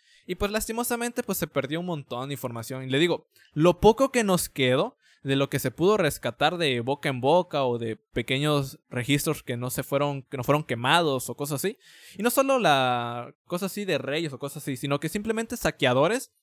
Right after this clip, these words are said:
que no sabían el valor que tenía esas cosas, simplemente lo, tal vez lo rompieron, un pedazo de papel lo habrán roto y lo habrán puesto en fuego para calentarse, simplemente saqueadores ahí,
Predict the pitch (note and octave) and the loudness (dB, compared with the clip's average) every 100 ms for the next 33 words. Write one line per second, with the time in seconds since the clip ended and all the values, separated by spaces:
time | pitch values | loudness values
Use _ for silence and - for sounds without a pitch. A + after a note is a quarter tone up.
0 | _ - C#3 C#3 F3+ F3 G3+ F3+ C#3 C3 | _ -6 -4 -2 0 0 2 2 4 2
1 | D3+ G3 G3 - D3 E3 F3+ F#3+ - G3+ | 0 -4 -6 -6 -6 -4 -4 -4 -4 -4
2 | G3+ B3+ - _ _ _ - E3 F3 F3+ | -2 -4 -8 _ _ _ -4 0 2 0
3 | F3+ G3+ F3 C#3+ C3 B2+ B2 C3 D#3 F#3 | 0 2 4 4 4 0 0 0 2 0
4 | D3+ B2 - F#3+ E3+ A3 _ _ D#3+ D#3 | -2 -6 2 2 2 -4 _ _ -4 2
5 | D3 D#3+ E3+ D3 B2 - E3 E3 C#3 C#3+ | 2 0 -4 -4 -4 -2 0 0 0 -4
6 | D3+ D#3+ - - D#3 C3 C3+ D3 _ _ | -4 -4 -6 -16 -6 -4 -4 -6 _ _
7 | _ _ D#3+ D3+ E3 C#3+ D#3+ F3 D#3 C3+ | _ _ -2 -2 -4 -4 -2 0 2 0
8 | C3 B2 A#2+ - G3+ F3 D3 C#3 C#3+ D#3+ | 0 -6 0 0 0 -4 -4 -2 -2 -4
9 | C3+ B2+ A#2+ A#2 C#3+ D3 B2 B2 C3+ | -4 -2 0 2 0 0 -2 -2 -4